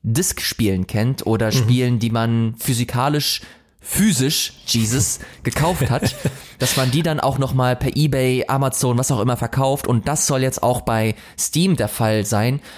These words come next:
Speaker 1: Beziehungsweise haben sie jetzt dafür geklagt und sie haben tatsächlich Recht bekommen.
Speaker 2: Mhm.
Speaker 1: Äh, Steam hat sofort, äh, gemeldet, okay, sie wollen Einspruch dagegen einlegen und zusehen, dass sie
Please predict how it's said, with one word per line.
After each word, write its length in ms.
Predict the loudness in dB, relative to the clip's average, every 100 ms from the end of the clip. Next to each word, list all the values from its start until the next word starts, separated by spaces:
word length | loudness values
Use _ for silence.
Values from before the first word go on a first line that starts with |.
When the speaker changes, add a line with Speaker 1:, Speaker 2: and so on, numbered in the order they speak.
| -8
Speaker 1:
Beziehungsweise 460 | -2 0 2 2 2
haben 120 | 0
sie 100 | 0
jetzt 180 | 0 -2
dafür 220 | -2 -2
geklagt 520 | 0 2 2 0 -2
und 300 | 0 0 0
sie 160 | 0 0
haben 200 | 2 0
tatsächlich 440 | 0 0 0 0 0
Recht 260 | 0 -2
bekommen. 380 | -4 -4 -2 -4 -6 -16 -20 -4
Speaker 2:
Mhm. 120 | 0 2
Speaker 1:
Äh, 80 |
Steam 240 | 2 0 0
hat 80 | 0
sofort, 460 | -2 0 0 0
äh, 420 | 0 2 2 2 0
gemeldet, 680 | -4 -2 0 2 2 0
okay, 320 | -2 0 2 2
sie 140 | 2
wollen 180 | 2 2
Einspruch 420 | 2 0 0 -2
dagegen 300 | -2 -2 -2
einlegen 500 | 0 0 0 0 0 0
und 120 | 0
zusehen, 380 | 0 2 2 0
dass 180 | 0
sie 300 | 0 0 0